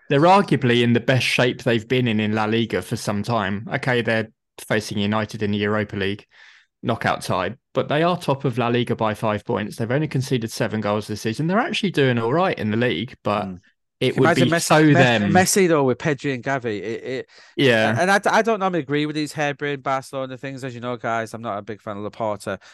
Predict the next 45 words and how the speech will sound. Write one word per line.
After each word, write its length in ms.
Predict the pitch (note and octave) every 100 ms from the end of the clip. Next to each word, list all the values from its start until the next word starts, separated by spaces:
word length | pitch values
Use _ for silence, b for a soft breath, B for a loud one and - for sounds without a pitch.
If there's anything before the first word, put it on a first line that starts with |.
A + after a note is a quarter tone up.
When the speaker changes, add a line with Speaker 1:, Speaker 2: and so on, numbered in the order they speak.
| B -
Speaker 2:
Some 160 | D#3+
of 60 | C3
these 200 | A2+ G2
deals 280 | G2+ G#2 G2+
that 120 | -
they 60 |
do, 320 | F#2 G2 G2 - B B B _ -
like, 220 | E2 - _ E3+ _ _ - - _
but 140 | A2+ G2+
I 120 | A2+
ju-, 120 | B2+
I, 220 | - C3+ -
I 140 | C#3+
do 180 | D#3 C#3+
think 200 | B2 G#2+
he 100 | G#2+
fits 260 | G#2 -
in 140 | F2+ A2
there 160 | A#2
as 120 | G#2 G#2
well. 160 | G#2
I 120 | G2+
think 200 | G2+ G#2
he'd 120 | G#2 G2
be, 160 | G2+ - B B -
my, 180 | A#2 - - - -
a 200 | A2 -
couple 180 | -
of 60 | G#2
years 260 | G#2+ G#2 G#2
with 80 |
Pedri 380 | - G#2 - G2+
and 100 | G2
Gavi 320 | G2 G2+ G#2+
before 220 | G2+ G2+ G2
he 80 |
goes 220 | G2+ G2+ -
to 80 |
M 100 | G2
L 80 | G2
S. 200 | F#2+ - B B B
I 100 | G#2
think 260 | - D3+ -
it 120 | -
fits. 400 | A2 - -